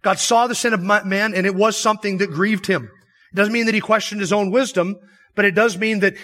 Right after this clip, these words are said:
in the heart of God, in the being of God, there was a lamenting, there was a, there was a sorrow and a mourning over this sin and the effects of it. Verse eight, "But Noah found favor in the eyes of the Lord."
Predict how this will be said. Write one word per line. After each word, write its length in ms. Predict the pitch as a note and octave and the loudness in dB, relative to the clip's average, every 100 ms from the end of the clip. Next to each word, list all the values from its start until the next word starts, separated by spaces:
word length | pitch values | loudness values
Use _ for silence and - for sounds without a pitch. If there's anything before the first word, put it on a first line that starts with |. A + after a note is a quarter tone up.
| - | -4
in 160 | A3+ A#3 | 0 0
the 80 | |
heart 240 | A3 A#3 A#3+ | 2 2 0
of 120 | E3+ | 0
God, 260 | G3+ G3+ G3 | 2 2 0
in 80 | |
the 60 | F#3+ | -4
being 280 | D3 G#3+ A3 | -2 0 0
of 120 | E3+ | 0
God, 220 | F#3+ F#3+ | 0 2
there 120 | F#3+ | 0
was 160 | F#3 D3+ | -2 0
a 40 | |
lamenting, 580 | F#3 F3 E3 G3+ G3+ G#3 | 0 2 2 0 -2 -2
there 100 | F3 | 0
was 200 | F3 E3 | 0 0
a, 160 | D#3+ - - - | -2 -4 -12 -4
there 80 | F#3 | -2
was 160 | E3+ | -2
a 40 | D3+ | -4
sorrow 440 | - G#3+ A3 A3 | 0 2 2 2
and 100 | G3 | -2
a 20 | |
mourning 440 | E3+ F#3 A3 G#3 G3 | 0 0 0 -2 0
over 360 | G#3+ A#3+ F#3 | 0 2 -2
this 280 | D#3 F3 - | 0 0 0
sin 260 | A3 F#3+ D#3 | 0 -2 -2
and 140 | D#3+ | -2
the 80 | D#3+ | -2
effects 340 | D3+ F3 - | -2 -2 -2
of 160 | D#3+ C#3 | -4 -4
it. 80 | B2+ _ _ _ _ _ _ _ _ F3 | -6 _ _ _ _ _ _ _ _ -2
Verse 200 | F#3 - | -2 0
eight, 240 | G3+ E3 - _ _ | 0 -2 -6 _ _
"But 120 | F3+ | -4
Noah 340 | F3 G#3+ A3+ F3+ | 2 4 4 2
found 260 | F#3+ E3+ | 0 0
favor 300 | - G#3 G3 | 0 2 2
in 80 | F3 | 2
the 100 | E3 | 2
eyes 220 | D#3+ C#3+ | 2 0
of 40 | D3+ | -4
the 60 | |
Lord." 300 | D3+ E3 B2 | -2 -2 -4